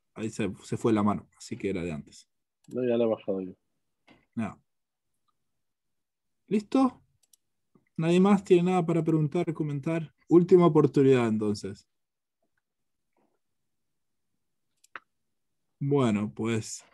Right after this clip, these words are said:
Speaker 1: si no, entonces lo que vamos a hacer es que vamos a irnos yendo. Entonces, les deseo a todos un muy buen fin de semana y espero que les vaya bien con el examen y con el resto de las cosas que tengan ahí.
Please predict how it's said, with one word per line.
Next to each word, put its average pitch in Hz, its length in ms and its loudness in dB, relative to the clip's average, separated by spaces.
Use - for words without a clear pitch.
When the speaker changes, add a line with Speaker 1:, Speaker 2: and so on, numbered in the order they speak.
Speaker 1:
si - 300 -6
no, 165 320 0
entonces 135 460 -4
lo 127 140 -6
que 127 60 -10
vamos 156 240 -4
a 165 40 -6
hacer 185 460 -2
es 135 160 -6
que 156 260 -2
vamos 131 400 -6
a 151 580 -4
irnos 147 300 -4
yendo. 175 360 4
Entonces, 160 580 0
les 139 160 -2
deseo 156 360 0
a 151 60 -2
todos 156 360 -2
un 139 200 -2
muy 165 180 2
buen 151 260 0
fin 143 220 -6
de 139 100 -4
semana 156 460 -2
y 135 160 0
espero 143 360 0
que 127 120 -4
les 123 140 -4
vaya 135 240 0
bien 139 220 -2
con 131 200 -6
el 117 80 -2
examen 196 480 0
y 131 80 -4
con 113 180 -8
el 104 160 -8
resto 120 240 -8
de 120 160 -2
las 104 140 -6
cosas - 280 -12
que - 80 -20
tengan 120 240 -4
ahí. 143 300 -2